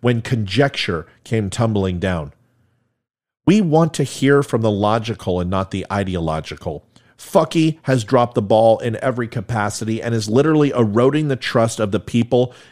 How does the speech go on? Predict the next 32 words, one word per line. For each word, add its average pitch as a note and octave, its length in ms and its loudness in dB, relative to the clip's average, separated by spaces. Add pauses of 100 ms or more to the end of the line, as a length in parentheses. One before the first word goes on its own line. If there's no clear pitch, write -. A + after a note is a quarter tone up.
(140)
in C3 160 4
the B2 80 4
one C3 420 2
constant, G2+ 680 -6 (280)
science. - 840 -2 (540)
Science F#3+ 400 2
is D3 120 0
not D#3 180 4
only D3 220 4
fallible C3+ 500 0
now B2 340 0 (160)
and B2 140 0
often C3 340 0
incorrect, A#2 540 2 (160)
it C#3+ 120 2
is D3 140 2
now C#3+ 160 4
separated A#2+ 640 0
into G#2+ 320 0
a A#2 40 4
theologian B2 800 2
belief G#2+ 460 2 (160)
predicated C3+ 640 2
on G2 220 -2
faith C#3 500 0
and G#2 180 -2
loyalty B2+ 600 2 (140)
or C#3 140 6
the C#3 200 2
other E3+ 260 4
side C3 400 0 (240)
of B2 180 2